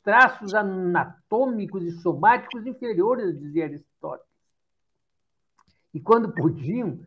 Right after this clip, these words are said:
os escravistas procuravam ver inferioridade física e somática nos cativos, mesmo se eram parentes de, vizinhos, né? Na antiguidade, né,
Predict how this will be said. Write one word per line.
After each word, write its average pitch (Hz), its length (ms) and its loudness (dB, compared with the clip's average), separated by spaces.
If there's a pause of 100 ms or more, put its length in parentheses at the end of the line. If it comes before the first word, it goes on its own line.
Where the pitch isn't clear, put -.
(220)
os 175 160 0
escravistas 208 760 0
procuravam 220 680 0
ver 214 180 -4
inferioridade 190 800 2
física 214 560 -6
e 170 60 -2
somática 180 580 -2
nos 240 140 -8
cativos, 180 520 -6
mesmo 214 440 0
se - 200 -8
eram 233 380 0
parentes 208 460 -6 (200)
de, 175 280 -2 (500)
vizinhos, 165 960 2
né? 170 280 -8 (640)
Na 226 140 -2
antiguidade, 180 1000 2
né, 208 260 -4